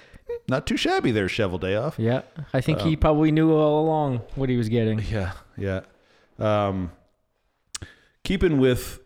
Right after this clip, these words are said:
Speaker 1: the theme of statistics and Winnipeg Jets for a second here, guess what day it is?
Speaker 2: Tell me, Tom.
Speaker 1: <laughs> Today is the anniversary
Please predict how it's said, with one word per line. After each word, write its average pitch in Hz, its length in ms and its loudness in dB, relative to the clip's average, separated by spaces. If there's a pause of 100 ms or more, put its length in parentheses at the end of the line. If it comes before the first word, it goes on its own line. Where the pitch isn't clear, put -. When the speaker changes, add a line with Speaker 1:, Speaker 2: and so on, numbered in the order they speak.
Speaker 1:
the 113 360 0
theme 127 340 2
of 110 180 2
statistics - 960 -4
and 92 340 -2
Winnipeg 104 520 -2
Jets 110 380 -2
for 92 240 -2
a 78 40 -2
second 87 440 -4
here, 95 440 -4 (920)
guess - 460 -4
what 117 380 -2
day 139 300 0
it 120 280 0
is? 90 520 -6 (1200)
Speaker 2:
Tell 180 200 4
me, 156 140 6
Tom. 131 340 2
Speaker 1:
<laughs> 185 1120 2 (380)
Today 117 680 0
is 101 380 0
the 104 200 -2
anniversary 107 1160 0